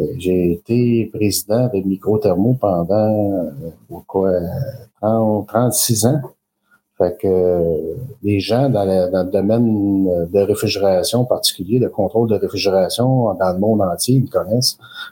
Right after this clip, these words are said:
parce que j'allais pas juste dans les trade shows, euh, aux États-Unis, au Canada, j'allais en Europe aussi. Fait que, puis on était plusieurs compétiteurs. Moi, je sais, quand j'ai commencé, on était peut-être vingt compagnies dans ce domaine-là, en Amérique du Nord.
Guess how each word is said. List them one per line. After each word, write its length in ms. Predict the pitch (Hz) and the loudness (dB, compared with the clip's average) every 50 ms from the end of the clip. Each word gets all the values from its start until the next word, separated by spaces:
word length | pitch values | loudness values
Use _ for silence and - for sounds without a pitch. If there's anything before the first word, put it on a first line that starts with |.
| _ | _
parce 140 | - 90 - | -4 -4 -2
que 140 | - - 90 | -2 -2 0
j'allais 240 | 85 95 92 92 - | 0 2 2 0 0
pas 160 | - - 113 | 0 0 0
juste 200 | 107 110 113 104 | 0 0 0 0
dans 60 | 104 95 | 0 0
les 80 | 92 | -2
trade 300 | 85 - 107 101 92 85 | 0 0 0 0 2 2
shows, 320 | - - - 110 107 110 107 104 98 92 | 0 0 2 2 2 0 0 0 2 2
euh, 320 | 90 90 87 87 85 87 | 2 2 2 2 2 0
aux 140 | 85 92 95 | 0 0 -2
États-Unis, 600 | 95 95 - - 98 92 - - 98 98 110 120 - | -2 -2 0 2 0 0 0 0 0 2 2 2 2
au 80 | 101 95 | 0 -2
Canada, 400 | - 98 92 90 92 - 113 131 135 | 0 0 0 2 2 2 2 2 2
j'allais 220 | 117 98 95 101 | 2 2 2 2
en 80 | 101 95 | 2 2
Europe 380 | 98 92 92 - - 107 - - | 2 4 4 4 4 4 2 -2
aussi. 360 | - - - - 127 147 143 | -6 -4 0 2 2 2 2
Fait 120 | 131 - - - | 0 -4 -4 -2
que, 80 | - 87 85 82 85 80 - - _ _ - - - - - - - - - - - - - | 0 2 2 2 0 -2 -4 -8 _ _ -16 -12 -8 -6 -6 -4 -4 -4 -4 -6 -8 -8 -4
puis 80 | - 135 | -2 0
on 120 | 127 - | 0 2
était 200 | 127 131 135 143 139 | 2 2 2 2 0
plusieurs 420 | 139 135 127 127 120 151 170 180 180 | 0 0 0 2 2 2 2 2 2
compétiteurs. 580 | 156 123 127 120 131 - - - 151 170 180 180 | 0 -2 -2 -2 -4 -2 0 0 2 2 2 2
Moi, 140 | 127 139 | 2 2
je 100 | 127 123 | 2 2
sais, 140 | 107 - 156 | 0 0 0
quand 120 | 143 135 123 | 0 0 0
j'ai 140 | 127 113 | 0 0
commencé, 640 | - 113 110 110 107 104 101 92 - - 143 143 123 107 | 0 0 2 2 2 2 0 0 0 0 2 2 2 2
on 160 | 101 101 101 | 2 0 0
était 160 | 98 - 101 | 0 0 -2
peut-être 420 | - - - - 110 110 110 - 92 | 0 -2 0 0 0 0 0 -2 -4
vingt 260 | 90 98 113 135 151 | -4 0 0 0 0
compagnies 480 | 147 - 143 139 131 127 127 135 160 156 | 0 -2 -2 0 0 0 2 2 2 2
dans 180 | 139 127 117 113 | 2 0 0 0
ce 100 | 117 120 | 0 0
domaine-là, 460 | 110 110 117 117 113 113 117 139 196 175 - _ _ _ _ - | 2 2 2 2 2 2 0 0 -2 -4 -8 _ _ _ _ -4
en 100 | 110 113 | 0 0
Amérique 360 | 113 110 110 113 110 117 110 | 2 2 2 2 0 0 -2
du 120 | 110 104 110 | -2 0 0
Nord. 340 | 120 139 185 196 175 139 | 2 2 0 0 -2 -4